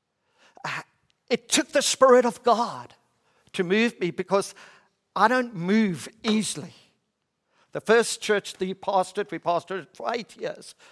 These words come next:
together just before Jenny and I got married. The second church that we pastored, we pastored for just short on sixteen years.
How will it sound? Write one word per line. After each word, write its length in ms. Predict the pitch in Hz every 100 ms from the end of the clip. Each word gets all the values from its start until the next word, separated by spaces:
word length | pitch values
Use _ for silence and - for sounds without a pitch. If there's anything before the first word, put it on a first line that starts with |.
| _
together 400 | - 160 160 151
just 240 | 147 180 -
before 300 | 175 - 156
Jenny 260 | - 151
and 200 | 156 143
I 200 | 139 151
got 200 | 147 -
married. 440 | 147 147 - _ _ _ _ _ _ _ _ _ _ _ _ _ _ _ - -
The 100 | 202
second 380 | - 311 247 233
church 320 | - 202 -
that 160 | 185 165
we 80 | 180
pastored, 460 | 190 185 - 196
we 80 | 190
pastored 540 | - 202 202 - 202
for 160 | - 226
just 480 | - 247 - - -
short 280 | 247 214 208
on 120 | 185
sixteen 500 | - 262 - 247 190
years. 420 | 156 180 151 -